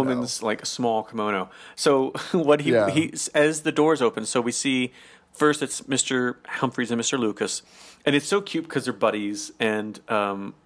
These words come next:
Speaker 1: I like that it's not like, that Lucas never, in the show, never gives any hint that he doesn't like the fact that Mister Humphreys is so gay or campy. He actually kind of, like, is his friend,
Speaker 2: Yeah.
Speaker 1: which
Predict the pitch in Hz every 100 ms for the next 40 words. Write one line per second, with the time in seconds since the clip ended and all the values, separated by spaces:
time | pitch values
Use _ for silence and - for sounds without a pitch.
0 | _ - 120 123 135 127 113 - 117 107
1 | 104 98 - 123 - 139 160 160 147 123
2 | 123 120 117 110 - - - - _ _
3 | _ _ _ - 127 117 - 135 117 110
4 | 113 113 110 101 101 - 113 110 117 107
5 | - - 107 95 113 135 110 98 101 -
6 | - 101 95 - 98 - 101 101 95 101
7 | - 95 95 92 - 95 - 139 180 190
8 | _ _ _ - _ _ 160 143 143 170
9 | 156 156 151 139 127 120 - - 120 -
10 | 123 - - 151 147 123 127 117 123 -